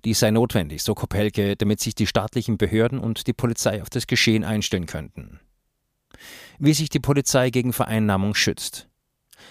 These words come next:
Auf seiner Website hatte der G-D-P-Bundesvorsitzende die Befürchtung geäußert, Zitat, „dass die A F D Bilder von Gewalt gegen Polizisten nutzen wird, um sich Seite an Seite mit der Polizei als Opfer zu inszenieren.“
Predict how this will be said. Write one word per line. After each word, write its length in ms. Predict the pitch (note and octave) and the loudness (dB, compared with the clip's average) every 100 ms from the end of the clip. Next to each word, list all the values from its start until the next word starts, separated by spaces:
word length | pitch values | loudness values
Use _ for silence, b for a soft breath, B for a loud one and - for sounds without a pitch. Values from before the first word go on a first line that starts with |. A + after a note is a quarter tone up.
| B B B | B B B
Auf 200 | - C3+ | -2 0
seiner 240 | D#3+ C#3+ | 2 2
Website 480 | A#2 - - D3+ - | 2 0 0 0 0
hatte 180 | A#2 - | -2 0
der 120 | F#2+ | -2
G-D-P-Bundesvorsitzende 1300 | F2 G2 F#2+ A2 G2 A#2 A2+ - G#2 A2 G#2+ B2+ A2 | 0 -2 0 0 2 2 0 0 0 0 -2 0 0
die 100 | G#2+ | 0
Befürchtung 480 | G2+ - G#2+ G#2 A2+ | -2 0 -2 0 2
geäußert, 540 | G#2+ - F#2+ - F2+ - | 2 2 -2 -2 -6 -6
Zitat, 420 | - C3 A2 G#2 - B B B | -2 0 0 -2 -4 B B B
„dass 160 | - C3 | -4 -2
die 140 | - | 0
A 120 | A#2+ A#2+ | 0 0
F 120 | - | 2
D 180 | B2 A#2 | 2 4
Bilder 320 | C3 B2+ C3 | 4 4 2
von 160 | C3+ | 2
Gewalt 460 | A#2 F#2+ G2+ C3+ - | 0 2 2 0 -2
gegen 220 | B2+ C3 | -2 -2
Polizisten 600 | - C3+ B2+ C#3 - - | 0 0 0 0 0 0
nutzen 340 | G#2 G2+ - G2+ | 2 2 0 2
wird, 260 | G#2+ A2 - B B | 2 2 -4 B B
um 200 | - B2 | -2 0
sich 200 | A#2+ - | 0 0
Seite 340 | - A#2+ - | 0 0 0
an 120 | B2+ B2+ | -2 2
Seite 300 | B2+ C3 F#2 | 0 0 -2
mit 120 | E2 | -4
der 60 | |
Polizei 520 | F#2 A#2 A2+ - G#2+ - | -2 2 2 2 0 0
als 240 | A#2+ - | -4 -2
Opfer 260 | A2+ - B2 | -6 -2 -2
zu 100 | A2+ | 0
inszenieren.“ 800 | G#2+ - B2 B2 G2+ D2+ C#2+ | -2 -2 0 2 2 0 -8